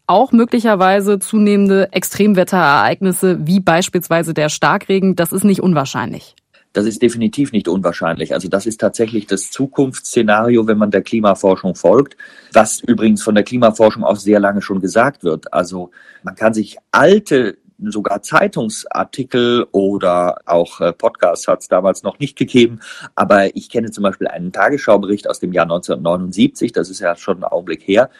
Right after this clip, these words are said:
Speaker 2: Da wurden diese Themen bei Sitzungen von Wissenschaftlern aufbereitet und es wurde von dieser Bedrohung gesprochen.
Speaker 1: Jetzt müssen wir den gedanklichen Spagat hinbekommen. Wir haben also zu viel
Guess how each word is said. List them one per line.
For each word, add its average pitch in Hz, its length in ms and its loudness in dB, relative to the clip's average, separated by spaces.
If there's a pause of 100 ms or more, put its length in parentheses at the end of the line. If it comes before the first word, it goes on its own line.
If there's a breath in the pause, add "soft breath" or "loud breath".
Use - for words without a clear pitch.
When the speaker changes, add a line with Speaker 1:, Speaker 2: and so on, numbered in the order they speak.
(100)
Speaker 2:
Da 104 220 0
wurden 113 200 2
diese 101 280 0
Themen 120 640 0
bei 101 240 4
Sitzungen 120 540 -4
von 101 240 -8
Wissenschaftlern 110 640 -4
aufbereitet 104 760 -2
und 110 120 -8
es - 160 -12
wurde 87 180 -2
von - 220 -14
dieser 101 220 -10
Bedrohung 95 440 -2
gesprochen. 95 540 2 (240 loud breath)
Speaker 1:
Jetzt 196 160 -2
müssen 247 260 4
wir 233 160 6
den 190 340 4
gedanklichen 196 600 2
Spagat 180 480 0
hinbekommen. 151 680 -4
Wir 175 140 0
haben 190 100 2
also 180 360 4
zu - 220 -2
viel 285 460 2